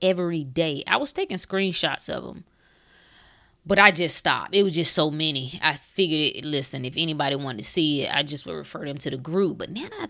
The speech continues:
think about it, even though I'm not on Facebook a lot, I don't remember seeing any updates from that group in over a month now.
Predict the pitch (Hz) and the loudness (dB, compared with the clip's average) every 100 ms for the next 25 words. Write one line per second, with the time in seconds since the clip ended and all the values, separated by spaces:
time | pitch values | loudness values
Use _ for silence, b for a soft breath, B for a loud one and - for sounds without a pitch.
0 | - 294 285 175 151 - 247 254 240 214 | -4 -4 -2 -2 -2 -2 -4 -4 -4 -4
1 | 185 208 - 214 220 - _ _ _ _ | -6 -10 -10 -8 -6 -10 _ _ _ _
2 | _ _ _ _ _ 185 214 208 190 - | _ _ _ _ _ -6 -2 -2 -4 -4
3 | 202 202 - 170 156 151 226 180 - B | -6 -6 -6 -4 -4 -2 0 -2 -4 B
4 | B B B B - 415 415 392 262 254 | B B B B -12 -8 -6 -4 -2 -2
5 | 269 262 240 - 220 180 165 - 311 339 | -2 -2 -2 -2 -2 -2 -2 -4 -2 0
6 | 311 - 240 190 190 180 - 175 185 180 | -2 0 -2 0 -2 -2 -4 -4 -4 -4
7 | 175 165 214 190 - - - _ _ _ | -6 -4 -4 -4 -6 -14 -20 _ _ _
8 | _ - 127 - 202 180 160 147 202 233 | _ -6 -4 -2 -2 0 -2 -2 -4 -4
9 | 208 160 139 - - | -8 -8 -8 -12 -16